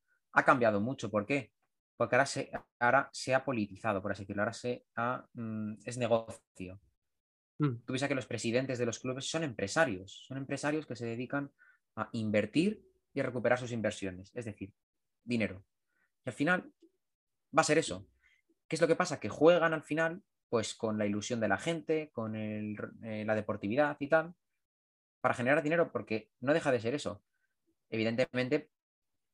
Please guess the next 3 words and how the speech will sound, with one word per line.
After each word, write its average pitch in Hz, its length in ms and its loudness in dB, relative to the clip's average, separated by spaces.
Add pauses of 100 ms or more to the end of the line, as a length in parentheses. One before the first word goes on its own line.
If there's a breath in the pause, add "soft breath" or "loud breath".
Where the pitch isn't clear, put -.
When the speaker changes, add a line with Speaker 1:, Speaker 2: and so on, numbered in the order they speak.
(120)
Speaker 1:
eh, 107 720 0 (760)
tampoco 113 540 4
e-, 110 240 2